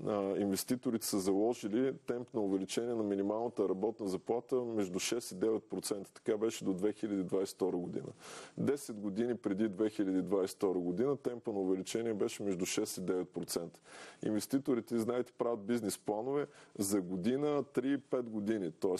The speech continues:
поне как с-, как се развива дадената фирма или филиала и в България на международна фирма, и те залагат, а, тези разходи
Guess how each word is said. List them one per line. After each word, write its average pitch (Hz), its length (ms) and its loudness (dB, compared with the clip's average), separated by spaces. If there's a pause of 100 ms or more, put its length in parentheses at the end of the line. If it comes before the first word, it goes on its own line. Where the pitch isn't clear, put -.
(140)
поне 95 280 0
как - 340 -4
с-, - 140 -10 (100)
как 101 180 -4
се 98 160 0
развива 95 340 2
дадената 90 520 -2
фирма 101 580 0
или 101 420 2
филиала 95 500 2
и - 20 2
в 90 40 -2
България 87 540 2
на 85 60 -4
международна 87 680 0
фирма, 131 400 0 (360)
и 117 120 0
те 135 200 2
залагат, 113 720 0 (320)
а, 127 200 2
тези 131 400 2
разходи 92 500 -2